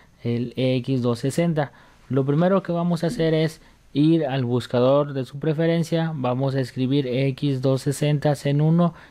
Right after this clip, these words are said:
y vamos a colocar el manual. Lo que ocupamos es este manual, el manual de operación,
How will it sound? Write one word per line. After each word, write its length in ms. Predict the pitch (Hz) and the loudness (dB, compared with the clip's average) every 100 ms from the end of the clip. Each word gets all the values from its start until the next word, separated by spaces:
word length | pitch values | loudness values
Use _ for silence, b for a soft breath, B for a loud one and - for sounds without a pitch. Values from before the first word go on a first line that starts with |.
| B - | B -2
y 120 | 151 | 0
vamos 340 | 151 156 - | 2 0 0
a 140 | 139 127 | -2 -2
colocar 540 | 127 127 120 147 156 B B | -2 -2 0 0 -2 B B
el 140 | 123 131 | -2 0
manual. 460 | 143 170 185 180 - B - | 2 2 2 0 -4 B -4
Lo 160 | 131 135 | 0 0
que 60 | |
ocupamos 600 | 135 151 - 170 175 160 | 0 -2 0 0 2 0
es 220 | 151 143 | -2 -4
este 220 | 143 - 151 | -8 -6 -4
manual, 480 | 151 160 170 160 | -2 0 0 -2
el 180 | 139 127 | -4 -2
manual 380 | 127 123 127 131 | 0 0 0 0
de 80 | 135 | 0
operación, 640 | 127 143 139 - 175 | -2 -2 -2 0 -2